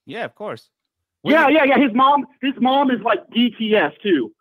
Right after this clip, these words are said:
Speaker 3: I'm sure.
Speaker 2: Oh, stop it. Stop
Speaker 1: All right.
Speaker 2: it.
Speaker 1: Yeah.
Speaker 2: All right.
Speaker 1: What are you
Speaker 2: You,
Speaker 1: gonna do about
Speaker 2: are
Speaker 1: it?
Speaker 2: you good, Ian?
Speaker 1: No, he's, he's,
Speaker 3: What's
Speaker 1: he's
Speaker 3: up?
Speaker 1: soying out
Speaker 2: You
Speaker 1: so
Speaker 2: have anything,
Speaker 1: hard.
Speaker 2: you have anything else, Ian?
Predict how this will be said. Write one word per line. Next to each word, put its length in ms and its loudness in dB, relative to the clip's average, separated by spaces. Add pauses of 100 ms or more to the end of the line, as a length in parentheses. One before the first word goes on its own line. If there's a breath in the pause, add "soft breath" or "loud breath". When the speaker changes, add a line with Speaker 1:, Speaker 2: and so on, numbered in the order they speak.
(240)
Speaker 3:
I'm 140 0
sure. 460 -2
Speaker 2:
Oh, 200 -10
stop 460 -16
it. 140 -20 (720)
Stop 180 -14
Speaker 1:
All 80 -8
right. 160 -10
Speaker 2:
it. 180 -16 (920)
Speaker 1:
Yeah. 240 -12
Speaker 2:
All 120 -4
right. 300 -6 (160)
Speaker 1:
What 160 -14
are 40 -10
you 60 -8
Speaker 2:
You, 60 -4
Speaker 1:
gonna 100 -8
do 100 -8
about 280 -4
Speaker 2:
are 40 -6
Speaker 1:
it? 60 -8
Speaker 2:
you 120 -12
good, 200 -6
Ian? 400 -4 (1500)
Speaker 1:
No, 260 -4
he's, 180 -10
he's, 280 -10
Speaker 3:
What's 160 -2
Speaker 1:
he's 100 0
Speaker 3:
up? 80 -20
Speaker 1:
soying 520 0
out 340 -4
Speaker 2:
You 80 -6
Speaker 1:
so 80 -4
Speaker 2:
have 60 -2
anything, 160 -2
Speaker 1:
hard. 440 -4
Speaker 2:
you 140 -4
have 100 -4
anything 320 -4
else, 260 -4
Ian? 340 -6